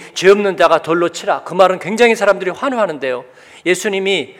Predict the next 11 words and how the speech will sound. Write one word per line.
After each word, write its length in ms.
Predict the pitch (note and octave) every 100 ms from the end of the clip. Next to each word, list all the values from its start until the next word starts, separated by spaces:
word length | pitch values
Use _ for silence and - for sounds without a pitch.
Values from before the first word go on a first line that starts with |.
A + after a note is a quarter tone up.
| - -
완전한 680 | C#3 D3+ C4 B3+ C4 B3+
의를 260 | G3+ A3 A3+
가져라 360 | D#3 F3 G3 F#3
하셨다는 440 | G3+ C#4+ C#4 G#3+
말씀은 380 | E3 - F3+ C#3 -
애써 320 | D#3 - F3
외면해요. 500 | C#3 D3+ C#3 A#2 F#2+ - - -
보려 240 | F3 F#3+
하지 220 | D#3+ E3+
않아요. 320 | D3 A2+ F2+ - _ _
예. 60 | _